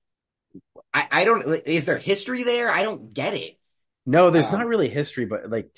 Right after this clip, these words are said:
Speaker 2: y-, from what I've been reading and what I've heard, there's, like, uh, Thomas Frank has this thing where his teams, because he, he's always been with these teams that, that never seem to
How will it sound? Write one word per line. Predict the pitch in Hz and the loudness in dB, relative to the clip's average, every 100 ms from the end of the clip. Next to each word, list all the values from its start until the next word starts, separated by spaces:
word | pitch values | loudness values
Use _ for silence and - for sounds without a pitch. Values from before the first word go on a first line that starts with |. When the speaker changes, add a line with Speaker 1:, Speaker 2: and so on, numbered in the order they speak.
| - _ - | -20 _ -16
Speaker 2:
y-, | - 131 - | -16 -16 -2
from | 156 135 127 | 2 4 6
what | 139 | 6
I've | 160 160 - | 6 4 2
been | 135 113 | 0 0
reading | 120 127 | -2 -2
and | 117 | -4
what | 107 110 | -6 -6
I've | 107 | -6
heard, | - 104 101 110 113 _ _ _ _ | -8 -4 -4 -6 -10 _ _ _ _
there's, | - 107 101 | -6 -4 -4
like, | 104 101 98 - | -2 -2 -2 -6
uh, | 98 92 92 87 - _ _ _ _ _ _ _ - 104 - | -4 -2 -4 -8 -14 _ _ _ _ _ _ _ -20 -20 -14
Thomas | - 131 127 | -6 -2 -2
Frank | - 107 107 117 - | -4 -2 -2 -2 -8
has | - 107 101 92 | -6 -2 -2 -4
this | 98 95 - - - | -6 -6 -6 -8 -4
thing | 110 107 | -4 -2
where | 107 101 | -4 -6
his | 92 101 - | -6 -6 -8
teams, | - 120 123 143 147 - _ - - _ _ - | -8 -2 0 2 0 -6 _ -20 -20 _ _ -6
because | 127 143 123 | -4 -2 -4
he, | - 151 - - | -4 -6 -6 -2
he's | 143 127 | 0 2
always | 139 190 214 | 2 2 2
been | 190 | 0
with | 160 | 0
these | 117 104 - | -2 -6 -8
teams | 123 127 110 | -4 -2 -2
that, | 98 - - | -4 -8 -4
that | 104 95 | -4 -4
never | 104 107 107 | -2 -2 -2
seem | 104 - 110 104 | -4 -4 -4 -4
to | 95 101 90 | -6 -6 -6